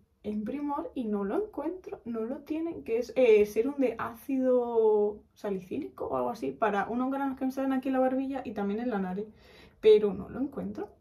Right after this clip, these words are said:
Voy a tener que pedirlo online, me lo estoy viendo, que voy a tener que pedirlo online, pero he ido a dos Primor, a un Druni y no lo tienen.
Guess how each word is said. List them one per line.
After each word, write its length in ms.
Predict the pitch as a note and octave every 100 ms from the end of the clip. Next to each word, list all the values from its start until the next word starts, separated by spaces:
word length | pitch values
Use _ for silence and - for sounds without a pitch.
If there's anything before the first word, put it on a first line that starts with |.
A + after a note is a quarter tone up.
| -
Voy 100 | A#3
a 40 |
tener 180 | B3+ -
que 100 | C4+
pedirlo 460 | C4 C4 C#4 C4 -
online, 600 | A3+ G#3 G#3+ A#3+ B3+ C#4
me 100 | A#3
lo 60 | G3+
estoy 240 | - A#3
viendo, 380 | A#3+ C#4+ D4+ D#4+
que 100 | C4
voy 40 |
a 20 |
tener 160 | A3 A3+
que 100 | B3
pedirlo 300 | B3 B3 A#3+
online, 300 | A#3 B3 C#4
pero 240 | C#4 A3 - _ _ _ - - -
he 120 | B3
ido 480 | D4 C#4 G#3 - - -
a 640 | F#3+ G#3+ G#3 G3+ G3 - -
dos 240 | A3+ B3+
Primor, 600 | - D#4 C#4 A3+ A3+ G#3+ G#3+ _ _ _ _ _ _ _ _ _ -
a 340 | A#3+ A#3 B3
un 260 | C4+ C#4 C4+
Druni 520 | C4 C#4+ D4+ E4+ G4
y 160 | A3+ G#3+
no 180 | G3 G#3
lo 120 | D#4
tienen. 420 | G#3 B3+ E4 -